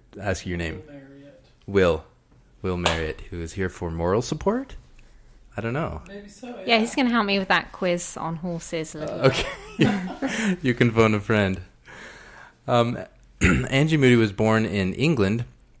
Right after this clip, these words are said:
Speaker 1: in the Midlands, which I had to look up and understand what that meant. And, uh, there's not a, a year on here, and that's fine. Uh, she graduated from, uh, with honors, uh, with a bachelor degree from Bristol University.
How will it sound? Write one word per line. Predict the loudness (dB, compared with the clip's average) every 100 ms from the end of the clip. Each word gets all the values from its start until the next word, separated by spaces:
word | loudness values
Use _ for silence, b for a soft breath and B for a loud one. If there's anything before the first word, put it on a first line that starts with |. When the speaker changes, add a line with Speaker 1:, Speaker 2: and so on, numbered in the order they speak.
| _ _ _ -12 -4
Speaker 1:
in | 0
the | 2
Midlands, | 2 4 0 0
which | -2 -4
I | -4
had | -2
to | -4
look | -6 -4
up | -4 -4
and | -8 -8
understand | -8 -8 -8 -8
what | -6 -8
that | -10
meant. | -8 -8 -10 B B B B B B
And, | -6 0 0 0 -2
uh, | -4 -2 -2 -4 -8
there's | -6 -2
not | 0 0
a, | -2 -4
a | -4
year | 2 4 4
on | 2
here, | 0 -2
and | 0
that's | -2 -4
fine. | -4 -4 -4 -10 B B B
Uh, | -4 -2 -2
she | -2 0 0
graduated | 2 2 2 2 2 2 0
from, | -4 -2 -2
uh, | -2 -4 -6 -12
with | -8 -6
honors, | -2 0 0 -2 -4
uh, | -6 -6 -4 -6
with | -8
a |
bachelor | -4 -4 -4 -8
degree | -6 -4 -4 -4
from | -6 -4
Bristol | -2 -2 -2
University. | 0 0 -2 -4 -4 -6